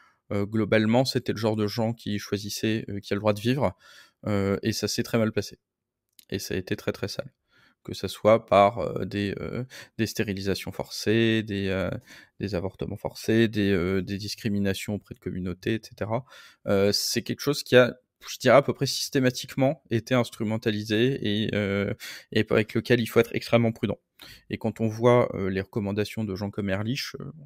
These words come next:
la, la prudence n'est pas là, hein. Euh, après, euh, donc il y a cette question de levier. Alors le levier, j'aime bien le voir de, de deux échelles, à l'échelle globale, à l'échelle individuelle. Euh, on peut commencer à l'échelle globale. Euh, qu'est-ce, est-ce que,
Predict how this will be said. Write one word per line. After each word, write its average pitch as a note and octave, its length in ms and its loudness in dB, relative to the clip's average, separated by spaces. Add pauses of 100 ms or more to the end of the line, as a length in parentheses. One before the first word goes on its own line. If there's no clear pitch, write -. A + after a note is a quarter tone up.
(280)
la, - 80 -12 (140)
la A2+ 60 -4
prudence A#2+ 380 -4
n'est A2 80 0
pas - 140 -2
là, F2+ 160 -4
hein. C3 80 -12 (920)
Euh, F#2+ 180 -2 (920)
après, E3+ 880 4
euh, A2+ 220 8
donc A#2+ 200 0
il - 40 4
y - 20 6
a C3 40 2
cette D#3 200 -2
question F3 500 0
de C#3 80 0
levier. C3+ 560 4
Alors D3 140 10
le C3+ 100 6
levier, C#3+ 260 0
j'aime D#3 180 0
bien C#3+ 120 2
le B2+ 60 0
voir C3+ 180 -2
de, - 160 -14
de B2 160 -4
deux C3 220 0
échelles, C3+ 480 6
à B2 100 0
l'échelle B2 360 0
globale, C3 440 8
à A#2+ 140 6
l'échelle A#2 300 2
individuelle. A#2 600 2 (1000)
Euh, G#2+ 280 6
on B2+ 100 0
peut D3 120 0
commencer D3 380 0
à - 20 2
l'échelle D3 260 2
globale. C#3 600 4
Euh, A2+ 360 6 (360)
qu'est-ce, - 300 -4 (200)
est-ce C3+ 180 2
que, F3 380 4